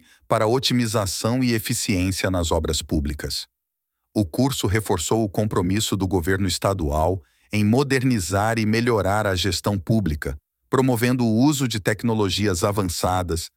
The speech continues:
para garantir obras mais eficientes e sustentáveis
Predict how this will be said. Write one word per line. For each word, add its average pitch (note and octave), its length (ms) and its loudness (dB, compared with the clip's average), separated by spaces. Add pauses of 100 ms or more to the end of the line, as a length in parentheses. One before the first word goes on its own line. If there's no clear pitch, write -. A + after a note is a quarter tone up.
(260)
para A#2 220 0
garantir A#2+ 500 0
obras G2+ 380 0
mais G#2+ 320 0
eficientes F2 840 -2 (280)
e F#2+ 80 0
sustentáveis D#2+ 1080 -2